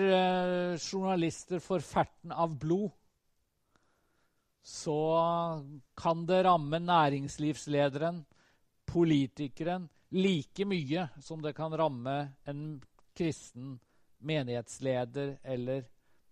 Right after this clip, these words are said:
kristen politiker. Så mi-, sånn sett så er nok min medieskepsis og mediekritikk, eh, generell. Eh, og jeg har vært med i mange år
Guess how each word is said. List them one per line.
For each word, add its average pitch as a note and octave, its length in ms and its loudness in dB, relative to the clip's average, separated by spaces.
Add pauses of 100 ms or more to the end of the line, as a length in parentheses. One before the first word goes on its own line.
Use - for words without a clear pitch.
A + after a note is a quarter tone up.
(180)
kristen A#2+ 500 -8 (160)
politiker. A#2+ 640 -12 (2750)
Så D#3 480 -2
mi-, D#3 260 -6
sånn F3+ 480 2
sett - 400 0
så - 240 -6
er D3+ 160 6
nok F3+ 220 -6
min D#3+ 500 -4
medieskepsis D3 1500 -2
og D#3+ 60 -8
mediekritikk, C#3+ 1000 -6 (600)
eh, C3 240 -2
generell. D3 760 0 (1700)
Eh, A#2 300 -18
og D3+ 120 -2
jeg F3+ 100 6
har F#3+ 100 6
vært G3 240 4
med E3 400 2
i F3+ 120 2
mange F3+ 340 2
år G3+ 180 4